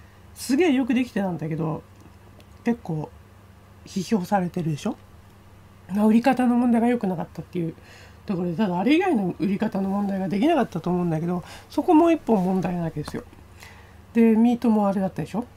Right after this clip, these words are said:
だから、任天堂のその、スマホの開発力がちょっと懸念される。だからそれはディーエヌエ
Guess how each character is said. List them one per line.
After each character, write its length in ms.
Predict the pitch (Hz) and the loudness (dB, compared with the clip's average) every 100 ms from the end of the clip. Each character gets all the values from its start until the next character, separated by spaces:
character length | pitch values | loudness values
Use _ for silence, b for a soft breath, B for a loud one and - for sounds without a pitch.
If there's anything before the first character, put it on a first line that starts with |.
| - | -8
だ 80 | 185 | -4
か 60 | 165 | -2
ら、 60 | 175 | 0
任 220 | 254 302 | 0 2
天 200 | 359 320 | 2 2
堂 160 | 330 | 4
の 140 | 294 285 | 2 0
そ 100 | 262 | 0
の、 260 | 240 226 - - - - - - | 0 0 -4 -18 -18 -20 -20 -16
ス 200 | - 285 | -4 0
マ 100 | 330 | 4
ホ 120 | 320 | 4
の 260 | 320 302 | 4 0
開 260 | 285 311 302 | -2 0 2
発 180 | 294 247 | 2 0
力 260 | 220 165 | -2 -2
が 240 | 156 151 - | -2 -4 -4
ち 80 | - | -10
ょ 20 | |
っ 20 | |
と 240 | - 160 - - - - - - - - - - - - - - | -8 -8 -8 -18 -20 -20 -20 -20 -20 -20 -20 -20 -20 -20 -16 -2
懸 140 | 214 | 0
念 160 | 196 180 | 0 -2
さ 120 | 180 | -2
れ 120 | 175 | -2
る。 140 | 160 - - - | -4 -6 -20 -6
だ 40 | |
か 60 | 240 | -4
ら 60 | 226 | 0
そ 100 | 285 | 2
れ 60 | |
は 220 | 302 294 - B B B B - | 4 2 0 B B B B 0
デ 60 | 247 | 2
ィ 60 | |
ー 40 | 262 | 4
エ 40 | 254 | 4
ヌ 160 | 254 | 4
エ 180 | 220 | 2